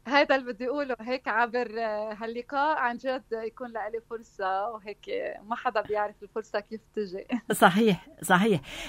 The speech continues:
Speaker 2: آه، داليا، فإذا، آه، اليوم للي بحب، آه، يسمعك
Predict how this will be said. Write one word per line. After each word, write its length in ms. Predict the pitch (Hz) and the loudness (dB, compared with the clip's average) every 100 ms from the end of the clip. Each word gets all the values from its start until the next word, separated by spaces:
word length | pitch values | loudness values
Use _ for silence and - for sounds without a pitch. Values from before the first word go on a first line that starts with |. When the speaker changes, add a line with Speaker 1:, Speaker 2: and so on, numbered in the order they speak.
| - | 4
Speaker 2:
آه، 180 | 190 185 | 6 10
داليا، 320 | 226 254 247 | 10 10 6
فإذا، 320 | 240 220 247 | 6 6 4
آه، 540 | 233 226 214 202 202 | 4 4 6 6 6
اليوم 460 | 208 208 233 269 254 | 4 6 8 8 8
للي 340 | 208 214 214 | 6 6 6
بحب، 500 | 185 185 233 196 180 180 | 6 2 2 0 2 4
آه، 480 | 170 170 165 165 | 8 8 8 6
يسمعك 880 | 160 202 233 240 220 247 370 - - | 4 2 2 4 6 6 4 2 -20